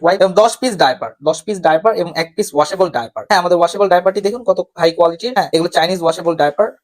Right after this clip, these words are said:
হ্যাঁ, এগুলো খুবই হাই কোয়ালিটির, মার্কেটে এরকম কি পাওয়া যায় না।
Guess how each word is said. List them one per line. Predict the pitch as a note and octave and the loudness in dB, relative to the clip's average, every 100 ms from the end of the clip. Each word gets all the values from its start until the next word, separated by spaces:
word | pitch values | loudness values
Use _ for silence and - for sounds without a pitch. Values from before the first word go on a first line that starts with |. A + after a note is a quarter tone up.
| - | -6
হ্যাঁ, | E3+ | -2
এগুলো | D#3 E3 | 0 -2
খুবই | E3+ E3+ | -2 -2
হাই | D3 | -2
কোয়ালিটির, | D3 D3 C#3+ F#3 | 0 -2 -2 -8
মার্কেটে | C3+ C#3+ | -8 -4
এরকম | C#3+ D3 D3 _ _ _ _ _ | -4 -4 -8 _ _ _ _ _
কি | D#3 | -2
পাওয়া | D#3 D3+ | 2 2
যায় | D#3 | 2
না। | F3 | -2